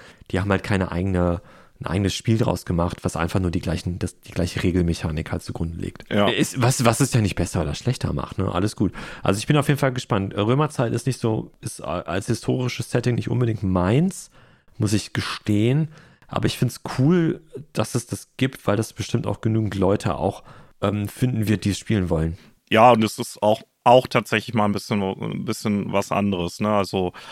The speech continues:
Speaker 1: Ja,
Speaker 2: Römer-,
Speaker 1: das stimmt.
Speaker 2: Römerzeiten, äh, antike Zeiten, Rollenspiele gibt es ja, aber, äh, machen ja tatsächlich jetzt eher noch eine Minderheit aus, äh, in dem Angebot, was wir haben.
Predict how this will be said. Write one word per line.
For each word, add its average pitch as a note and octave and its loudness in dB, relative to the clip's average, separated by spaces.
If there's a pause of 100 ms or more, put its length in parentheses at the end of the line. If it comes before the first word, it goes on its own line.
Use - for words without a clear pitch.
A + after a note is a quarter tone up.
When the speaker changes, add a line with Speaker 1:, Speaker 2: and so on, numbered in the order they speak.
(120)
Speaker 1:
Ja, G2 0
Speaker 2:
Römer-, B2+ 8
Speaker 1:
das A2+ 2
stimmt. D#2+ 0
Speaker 2:
Römerzeiten, A2+ 2
äh, G2 0
antike G#2+ -2
Zeiten, A2 0
Rollenspiele G#2 -2
gibt - -6
es - -8
ja, G2 0
aber, G#2+ 2
äh, - -8
machen A2+ 0
ja G#2 2
tatsächlich G#2 -4
jetzt - -8
eher G#2+ -2 (220)
noch G#2 -2
eine A2+ 2
Minderheit G2+ 2
aus, F#2 -6
äh, F#2 -4
in F#2 -4
dem F#2 -4
Angebot, F2+ -6
was - -12
wir F2+ -6
haben. F2 -4